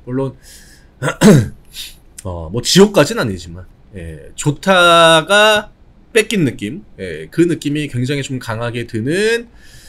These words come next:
한 주였고, 뭐 전체적으로 시장은 오늘을, 어제 오늘의 움직임을 볼 때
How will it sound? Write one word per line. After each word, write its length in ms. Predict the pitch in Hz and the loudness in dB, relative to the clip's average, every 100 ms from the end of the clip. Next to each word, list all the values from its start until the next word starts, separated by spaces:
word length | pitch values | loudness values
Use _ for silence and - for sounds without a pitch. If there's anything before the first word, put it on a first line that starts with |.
| - - - - | -20 -20 -20 -2
한 180 | 208 | 0
주였고, 800 | 202 208 127 - 147 135 113 92 | 2 2 2 0 -2 0 0 0
뭐 100 | 139 | -2
전체적으로 680 | 143 147 165 226 226 208 196 | -2 -2 -2 -2 0 2 0
시장은 1000 | 196 240 247 247 226 214 214 208 175 123 | 0 0 0 0 -2 0 0 2 2 2
오늘을, 1300 | 110 165 233 247 240 233 214 202 190 185 180 170 127 | 4 4 2 0 -2 0 0 2 2 0 0 0 2
어제 260 | 117 139 220 | 0 2 2
오늘의 420 | 143 156 147 143 | 2 2 2 2
움직임을 400 | 117 135 131 123 | 0 -2 -4 -4
볼 180 | 98 101 | -6 -6
때 360 | 147 127 - | -6 -6 -8